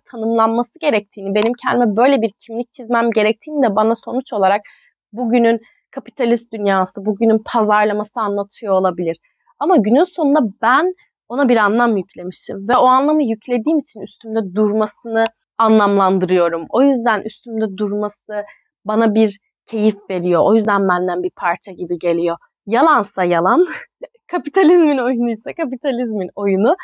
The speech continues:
Ama benim hayatımı incelikli kılıyor. O parça olması bana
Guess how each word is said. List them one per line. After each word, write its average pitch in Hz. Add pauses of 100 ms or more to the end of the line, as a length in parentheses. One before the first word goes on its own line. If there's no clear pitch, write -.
(320)
Ama 302
benim 311
hayatımı 254
incelikli 214 (120)
kılıyor. 180 (440)
O 302
parça 269
olması 220
bana 254